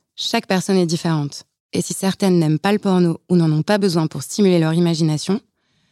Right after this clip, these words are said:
d'autres recourent au porno comme un moyen privilégié de fantasme. La crainte principale autour du porno,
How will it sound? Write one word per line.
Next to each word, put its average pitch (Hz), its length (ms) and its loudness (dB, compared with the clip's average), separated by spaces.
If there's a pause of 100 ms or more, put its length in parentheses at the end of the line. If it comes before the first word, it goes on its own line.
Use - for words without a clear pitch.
(220)
d'autres 190 360 0
recourent 170 300 0
au 175 40 2
porno 165 340 2
comme 185 200 2
un 165 40 2
moyen 156 280 2
privilégié 175 600 0
de 185 60 2
fantasme. 156 680 -6 (800)
La 165 120 2
crainte 160 240 0
principale 202 560 0
autour 165 200 -4
du 156 100 -4
porno, 160 420 -2